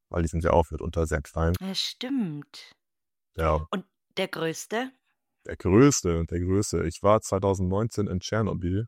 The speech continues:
Speaker 1: und in Pripyat. Ich würde behaupten, dass das der größte Lost Place gewesen ist, den ich mal so besucht habe, ja.
Speaker 2: Oh ja, weil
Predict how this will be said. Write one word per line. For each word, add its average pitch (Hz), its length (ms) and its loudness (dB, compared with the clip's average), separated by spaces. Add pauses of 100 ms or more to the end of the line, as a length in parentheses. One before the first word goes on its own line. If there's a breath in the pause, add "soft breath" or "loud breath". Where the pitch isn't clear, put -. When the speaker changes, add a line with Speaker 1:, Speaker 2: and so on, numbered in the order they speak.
Speaker 1:
und 90 140 -4
in 87 120 0
Pripyat. 98 600 0 (580)
Ich - 140 -10
würde 101 200 4
behaupten, 92 460 4
dass 90 240 2 (500)
das - 680 2 (460)
der 92 120 4
größte 92 320 2
Lost 85 240 0
Place 82 240 0
gewesen 85 480 0 (380)
ist, - 500 -4 (520)
den 90 140 0
ich 87 120 -2
mal 85 140 -2
so 82 160 -2
besucht 82 420 -4
habe, 80 300 0
ja. 80 280 -2 (540)
Speaker 2:
Oh 185 240 -4
ja, 180 560 -4
weil 170 180 -6